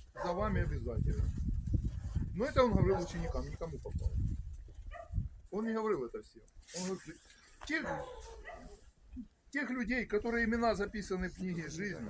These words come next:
тех люди, которые поверили, что Иисус Христос забрал ихние грехи. А если забрал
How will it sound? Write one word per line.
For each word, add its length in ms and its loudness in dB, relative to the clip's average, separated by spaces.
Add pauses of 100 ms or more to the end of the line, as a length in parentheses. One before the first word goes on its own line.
тех 180 -2 (120)
люди, 300 -6
которые 500 -2 (280)
поверили, 840 8
что 220 4
Иисус 300 -4
Христос 540 -4
забрал 440 0
ихние 380 -4
грехи. 420 -6 (1160)
А 80 4
если 220 -2
забрал 520 6